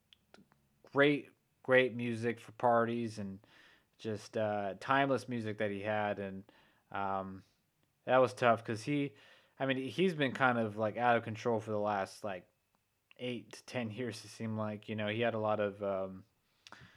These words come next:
run-ins with the law and stuff, and people were just, no one was really, like, offering to help him out or anything, it didn't seem like.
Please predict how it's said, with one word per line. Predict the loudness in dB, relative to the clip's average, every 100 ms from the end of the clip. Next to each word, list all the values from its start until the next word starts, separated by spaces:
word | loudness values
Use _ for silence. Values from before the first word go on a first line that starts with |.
| -20 _ _
run-ins | 4 4 2
with | -4 -4
the |
law | 4 8 8
and | 8
stuff, | 4 4 4
and | 0
people | 0 0 2
were | 2
just, | 0 -2 -6 -6
no | 0 2
one | 4
was | 2 2
really, | 4 6 6
like, | 6 4
offering | 4 2 2 -2
to | 0
help | 0
him | 0 2
out | 2 2
or |
anything, | -2 -4 -4
it | -4
didn't | -4 -6
seem | -6 -2
like. | 0 0 -2